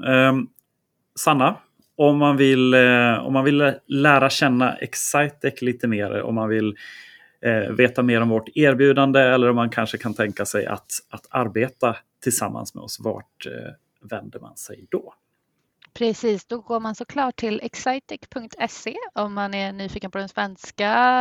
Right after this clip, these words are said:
Speaker 2: eh, karriärsutvecklingen och, och, eh, produkter som finns. Men bor man i Norge så går man såklart in på excitec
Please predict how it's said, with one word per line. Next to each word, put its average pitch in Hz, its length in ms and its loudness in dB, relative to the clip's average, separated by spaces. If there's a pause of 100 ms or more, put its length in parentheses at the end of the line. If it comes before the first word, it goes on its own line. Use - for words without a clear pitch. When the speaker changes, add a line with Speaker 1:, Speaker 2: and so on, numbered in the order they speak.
(120)
Speaker 2:
eh, 247 360 -4 (340)
karriärsutvecklingen 226 1040 -6
och, 202 520 -6
och, 190 160 -4
eh, 175 160 -2 (460)
produkter 208 340 -10
som 196 180 -12
finns. 247 320 -8 (340)
Men 277 480 -4
bor 220 240 -6
man 220 180 -8
i 220 80 -6
Norge 214 380 -4
så - 140 -12
går 202 120 -8
man 202 140 -12
såklart 196 320 -8
in 190 140 -16
på 196 160 -12
excitec - 540 -8